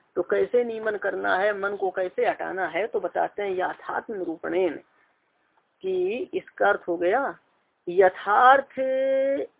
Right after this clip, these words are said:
स्वरूप के निरूपण से। यहाँ यथार्थ स्वरूप किसका लेना है? विषय का। शब्दादि विषयों में मन जा रहा है ना, तो यहाँ पर लिख सकते हैं याथात्म निरूपणेन का अर्थ है विनाशित्व दुख जनकत्व आदि विचारेण।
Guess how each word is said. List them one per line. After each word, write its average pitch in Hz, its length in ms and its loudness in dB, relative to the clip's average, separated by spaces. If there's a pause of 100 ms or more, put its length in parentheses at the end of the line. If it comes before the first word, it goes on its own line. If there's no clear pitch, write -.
(320)
स्वरूप 233 300 4
के 226 200 -4
निरूपण 208 400 2
से। 170 240 -4
यहाँ 202 260 2
यथार्थ 220 460 2
स्वरूप 240 300 -8
किसका 277 340 -4
लेना 247 220 0
है? 214 80 -2
विषय 214 300 6
का। - 120 -8 (720)
शब्दादि 208 360 2
विषयों 240 280 -2
में 269 200 4
मन 247 60 0
जा 202 140 6
रहा 185 140 6
है 160 80 2
ना, 339 180 -2 (560)
तो 220 60 6
यहाँ 220 340 4
पर 226 180 2
लिख 247 260 -6
सकते - 260 -6
हैं 254 260 -6 (260)
याथात्म 202 600 4
निरूपणेन 214 460 -4
का 196 120 0
अर्थ 180 180 0
है 320 160 2 (800)
विनाशित्व 214 960 -2
दुख 208 300 -6
जनकत्व 202 560 2
आदि 214 260 2
विचारेण। 175 600 0